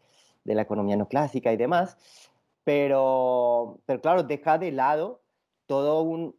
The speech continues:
un enfoque dinámico de, de,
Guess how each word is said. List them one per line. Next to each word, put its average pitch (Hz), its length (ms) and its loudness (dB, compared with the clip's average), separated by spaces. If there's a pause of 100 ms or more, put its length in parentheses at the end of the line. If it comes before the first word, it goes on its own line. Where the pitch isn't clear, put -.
(120)
un 147 480 0
enfoque 151 800 0 (220)
dinámico 139 1000 0
de, 120 380 2 (220)
de, 123 720 -2